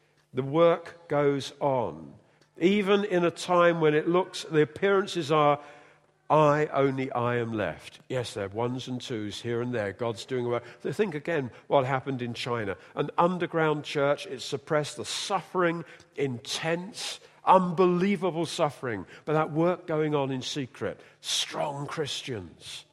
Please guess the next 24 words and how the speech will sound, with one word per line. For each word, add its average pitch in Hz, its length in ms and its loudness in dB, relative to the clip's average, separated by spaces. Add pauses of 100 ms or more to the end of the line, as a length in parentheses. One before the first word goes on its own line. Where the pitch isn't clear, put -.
(420)
And 156 160 0
then 151 180 2
when 165 380 2 (180)
the 156 100 0
restraints 165 600 0
begin 160 240 0
to 170 100 -8
come 170 260 2
off, 170 200 6 (240)
they 170 240 6
come 190 320 2
through. 233 420 0 (720)
And 175 140 0
there's 175 140 0
a 175 40 2
work 180 440 0
going 110 300 -4
on. 85 200 -6
There's 143 180 0
always 180 480 6
a 131 60 -2
work 110 340 -4
going 110 320 -2
on 113 240 0